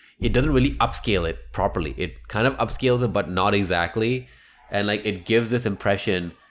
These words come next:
that, like, it, sorry, there's, like, sirens on my end if you, if you do hear that. But, like, the, it, it doesn't really upscale it to the point where it looks like four K. It, like, upscales it, but it almost, like, stretches it out,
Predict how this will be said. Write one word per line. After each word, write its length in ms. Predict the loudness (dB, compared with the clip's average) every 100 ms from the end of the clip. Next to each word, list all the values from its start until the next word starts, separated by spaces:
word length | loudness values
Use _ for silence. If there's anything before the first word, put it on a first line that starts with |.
| _ -4
that, 240 | -2 0
like, 300 | 2 0 -2 -2
it, 160 | -2 0
sorry, 240 | 2 2
there's, 120 | 2
like, 100 | 0
sirens 300 | 0 0 0
on 100 | -2
my 180 | -2 -2
end 140 | -4 -6
if 140 | -8
you, 160 | -10 -10
if 140 | -10
you 80 | -10
do 140 | -8 -8
hear 200 | -8 -8
that. 280 | -10 -14 _ _ _ -6
But, 140 | -2
like, 160 | 0 0
the, 320 | -2 -2 -6 -14 _ _ _ _
it, 340 | -20 -6 -4 0
it 80 |
doesn't 200 | 2 2
really 160 | 2 0
upscale 480 | -2 -4 -2 0 2
it 100 | 0
to 60 | -2
the 100 | -4
point 300 | -4 -6 0
where 180 | 2 2
it 220 | 0 -2
looks 220 | -2 0
like 140 | -2
four 160 | -2 -6
K. 140 | -4
It, 100 | -2
like, 240 | 0 0 0
upscales 460 | -2 0 2 4
it, 120 | 2 2
but 140 | 0
it 100 | 0
almost, 320 | 0 2 2
like, 140 | 0 -2
stretches 460 | -2 0 2 0
it 100 | 2
out, 260 | 2 0